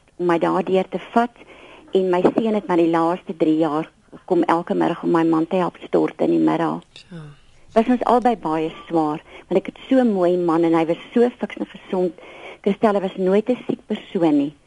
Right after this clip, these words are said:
Speaker 1: En ewe skielik net eendag toe kom die Parkinson siekte op. Sy hand het net begin bewe.
Speaker 2: Sjoe,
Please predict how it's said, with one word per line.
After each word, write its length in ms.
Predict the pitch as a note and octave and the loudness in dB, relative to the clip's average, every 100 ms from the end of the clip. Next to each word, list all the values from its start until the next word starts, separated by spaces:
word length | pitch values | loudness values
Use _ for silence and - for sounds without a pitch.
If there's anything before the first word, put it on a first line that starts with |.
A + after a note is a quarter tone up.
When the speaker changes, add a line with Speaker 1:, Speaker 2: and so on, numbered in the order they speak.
| _ _ - | _ _ -2
Speaker 1:
En 160 | F3 - | -2 2
ewe 220 | A3 G#3 G3+ | 2 2 -2
skielik 260 | G#3+ F#3 | 0 0
net 180 | F#3+ F#3 - | -2 -6 0
eendag 360 | F3+ E3+ D#3+ - | 0 2 -2 -6
toe 100 | E3+ - | -12 -4
kom 180 | F3 | 0
die 120 | D#3+ D#3+ | 2 0
Parkinson 560 | F3+ D#3 D3+ E3+ - E3 | -2 -4 -2 -4 -4 -6
siekte 300 | - D#3 - | -4 -4 -2
op. 100 | - - G3+ - | -2 -4 -8 -4
Sy 100 | - | -2
hand 240 | G3+ F3 G3 | 0 0 0
het 100 | B3 | -2
net 160 | A#3 | -4
begin 320 | G#3 - D#3+ | -4 -6 -4
bewe. 400 | D3+ C#3 C#3+ - - _ _ _ _ - | -2 0 -2 -4 -10 _ _ _ _ -10
Speaker 2:
Sjoe, 280 | - - | -10 -8